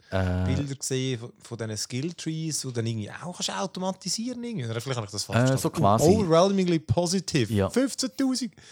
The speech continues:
Speaker 2: Shit, okay, ich kann es auf Deutsch
Speaker 1: Der
Speaker 2: lesen.
Speaker 1: Shit ist geil. Ähm, Forschung ist, ähm, ist auch ähnlich wie Factorio. Du, du tust deine Forschungstokens <clears throat> eigentlich mit, ähm, Produkt herstellen lassen. Und, ähm, die Tokens kannst du selber, ähm, in der Hand,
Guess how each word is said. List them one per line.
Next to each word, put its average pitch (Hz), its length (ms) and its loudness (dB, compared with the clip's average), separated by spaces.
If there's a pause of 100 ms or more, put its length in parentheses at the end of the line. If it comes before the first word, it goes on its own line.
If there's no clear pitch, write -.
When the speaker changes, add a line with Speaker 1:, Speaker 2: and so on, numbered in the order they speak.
(340)
Speaker 2:
Shit, - 320 -6
okay, 107 220 -6
ich 90 40 -8
kann 98 120 -4
es 92 100 -6
auf 98 160 -6
Deutsch 95 260 -8
Speaker 1:
Der 104 120 4
Speaker 2:
lesen. 107 100 4
Speaker 1:
Shit 101 260 0
ist - 160 -4
geil. 90 320 0
Ähm, 104 560 2
Forschung 165 460 0
ist, - 280 -2
ähm, 117 340 0
ist - 120 -4
auch 143 140 4
ähnlich 127 240 0
wie 123 80 0
Factorio. 151 500 0
Du, 113 240 -2
du 104 120 -4
tust - 300 -6
deine 101 240 2
Forschungstokens 117 1000 -2
<clears throat> - 0 -
eigentlich 104 760 0
mit, 95 300 -4
ähm, 92 320 -2
Produkt - 460 -6
herstellen 117 460 2
lassen. 110 180 0 (1000)
Und, 95 360 -2
ähm, 92 480 0 (800)
die 104 100 -4
Tokens 110 460 0
kannst - 180 -2
du 110 60 -4
selber, 127 500 2
ähm, 113 280 2
in 98 80 -2
der 107 100 2
Hand, 110 300 0